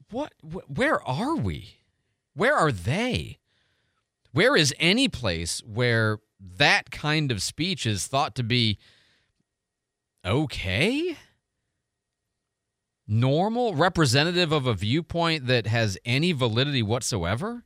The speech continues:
And you know me, I have an incredibly wide tolerance for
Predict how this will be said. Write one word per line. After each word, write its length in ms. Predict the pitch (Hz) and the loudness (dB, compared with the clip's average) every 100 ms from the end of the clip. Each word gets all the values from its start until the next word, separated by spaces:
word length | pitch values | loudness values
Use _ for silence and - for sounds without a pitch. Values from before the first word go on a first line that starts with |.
| _ _ _ _ _ _ _ | _ _ _ _ _ _ _
And 120 | 123 120 | -2 0
you 80 | |
know 140 | 269 180 | 2 4
me, 160 | 185 | 4
I 120 | 151 165 | 4 4
have 160 | 139 | 2
an 60 | 117 | 2
incredibly 680 | 110 - - 269 208 139 113 | -2 -6 -2 2 2 2 -2
wide 600 | 101 110 147 143 110 95 | -2 -4 0 0 0 0
tolerance 600 | 127 123 87 60 - - | 0 0 -2 -6 -12 -12
for 580 | - 127 110 101 95 | -10 -4 0 0 -2